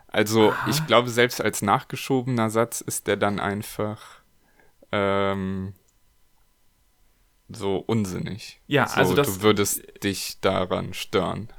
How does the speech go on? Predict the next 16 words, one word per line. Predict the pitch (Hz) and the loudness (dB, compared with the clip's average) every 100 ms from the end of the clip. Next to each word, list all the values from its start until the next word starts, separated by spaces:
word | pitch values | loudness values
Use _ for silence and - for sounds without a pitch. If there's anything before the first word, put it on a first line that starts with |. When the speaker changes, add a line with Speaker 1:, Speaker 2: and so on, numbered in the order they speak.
| - | -12
Speaker 1:
als | - - - | -10 -10 -4
Haussprecher. | 92 - - - - - - - 135 | -4 -4 -10 -14 -10 -10 -10 -14 -6
Speaker 2:
Ja, | 135 85 57 | -4 -4 -4
a-, | - | -6
also | - - 127 127 | -6 -2 -2 0
ich | |
meine, | 147 147 | -2 0
das, | 139 127 - | 0 -2 -2
das | 139 135 | -4 0
hätte | 143 | -2
ich | 135 151 | 0 2
jetzt | 208 196 | 2 0
unter | 147 139 117 | -4 -2 -2
Akzeptabilität, | 123 - - 131 - 120 120 113 - 127 165 220 | -2 -6 -8 -8 -8 -8 -6 -6 -4 -2 0 -2
Inakzeptabilität | - 175 190 - 190 - 185 185 95 | -4 -2 -4 -4 -4 0 2 4 6
Speaker 1:
Ja. | 98 110 120 127 | 6 4 2 0